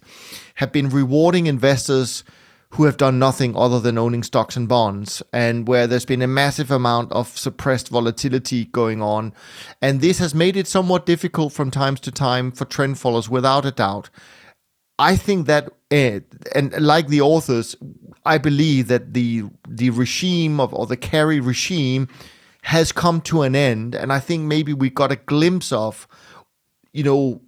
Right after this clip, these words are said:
extraordinary events that can happen and that can take markets in directions we haven't seen since before the rise of carry, meaning the seventies and the eighties. So my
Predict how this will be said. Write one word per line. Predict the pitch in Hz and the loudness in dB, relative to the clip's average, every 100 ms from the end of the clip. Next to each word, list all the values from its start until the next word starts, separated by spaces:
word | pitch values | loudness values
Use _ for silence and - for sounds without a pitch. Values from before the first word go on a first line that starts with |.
| _ _ _ _ | _ _ _ _
extraordinary | 190 - - 196 202 185 165 151 135 | -4 -4 0 2 2 2 2 2 2
events | 131 143 131 | 2 0 -2
that | - 135 | -4 -4
can | - 131 | -2 -2
happen | 123 131 139 123 123 - - - _ | 0 0 0 -4 -6 -12 -20 -20 _
and | 135 131 127 - - | 0 0 -2 -8 -2
that | 135 131 | -2 0
can | - | -2
take | 143 165 143 | 0 0 2
markets | 139 123 127 143 - | 2 2 0 -4 -6
in | - 139 127 | -4 -4 0
directions | 127 139 131 143 135 | 2 2 -2 -6 -4
we | 135 123 | -2 0
haven't | 135 139 127 | 0 -2 -4
seen | - 226 165 135 127 - - _ | -4 -2 0 0 -2 -6 -20 _
since | - 156 151 - | -2 0 0 0
before | 147 - 196 170 123 123 127 _ _ _ | -4 2 4 6 6 2 -2 _ _ _
the | - 127 | -2 4
rise | 123 120 127 | 6 4 2
of | 120 | -6
carry, | - 147 123 117 110 | 0 4 4 2 -2
meaning | 131 131 131 123 | -2 0 0 -2
the | 123 | 0
seventies | 156 143 135 139 123 | 0 0 -2 -4 -2
and | 131 | 0
the | 135 | 2
eighties. | 165 170 135 117 - - | 2 2 -2 -4 -10 -10
So | - 151 | 0 2
my | 156 190 202 | 2 2 0